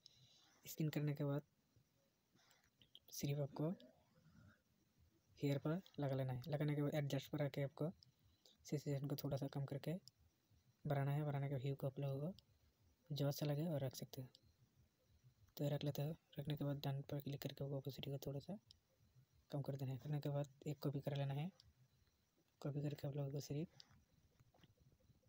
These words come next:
इस तरह लगाना है। लगाने के बाद आपको ह्यू को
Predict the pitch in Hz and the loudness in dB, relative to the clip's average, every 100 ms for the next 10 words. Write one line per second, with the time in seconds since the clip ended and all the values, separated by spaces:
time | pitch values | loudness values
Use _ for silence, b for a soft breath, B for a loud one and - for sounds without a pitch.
0 | - _ - - - 131 - - _ - | -20 _ -8 -4 -2 -4 -12 -20 _ -20
1 | _ - - - - - - 156 151 147 | _ -20 -20 -20 -20 -12 -4 0 2 0
2 | 147 147 143 - 170 - _ _ - - | 0 -2 -4 -4 -4 -4 _ _ -20 -20
3 | - _ _ _ - - - - _ - | -20 _ _ _ -20 -20 -20 -20 _ -20
4 | - _ - - - _ _ - - - | -20 _ -20 -20 -20 _ _ -20 -20 -20
5 | - - _ - - 127 - - - _ | -20 -20 _ -20 -20 -20 -20 -20 -20 _
6 | - - 143 160 | -10 -4 -2 0